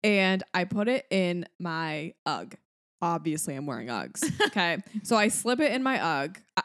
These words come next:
Speaker 1: and then we go to gym class, okay?
Speaker 2: Uh-huh.
Speaker 1: I come back in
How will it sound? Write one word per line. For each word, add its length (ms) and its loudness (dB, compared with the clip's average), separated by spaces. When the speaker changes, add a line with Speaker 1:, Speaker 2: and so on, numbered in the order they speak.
Speaker 1:
and 220 2
then 360 2
we 160 4
go 140 2
to 60 -2
gym 180 -6
class, 320 -8
okay? 200 -2
Speaker 2:
Uh-huh. 200 -10
Speaker 1:
I 160 4
come 360 0
back 380 0
in 600 2